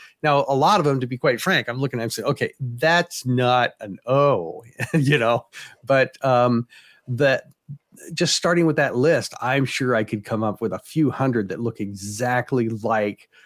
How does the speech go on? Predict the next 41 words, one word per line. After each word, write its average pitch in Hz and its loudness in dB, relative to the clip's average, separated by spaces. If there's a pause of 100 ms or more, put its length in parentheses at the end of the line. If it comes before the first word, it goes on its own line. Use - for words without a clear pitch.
(180)
what 113 0
most 113 -2
people - -4
would 101 0
expect. - -4
It, 120 -4
it's, - -4
it's 113 -6
nasty. 131 -2
But 120 -4
now 185 0
we 170 2
also 214 0
have, 117 -2 (360)
they 139 0
not 185 0
only 156 2
added 143 0
the 117 -2
Unicode, 151 0
they've 139 0
also 170 0
added 147 2 (360)
new 156 4 (320)
T 185 2
L 180 4
Ds 180 0
like 120 0
dot 151 -2
zip. 117 0 (120)
That 139 -2
was 190 -2
something 139 0
that's 123 -2
been 127 0
a 120 -8
big 165 0
issue 143 -2
this 180 -2
year 107 0
where, 107 2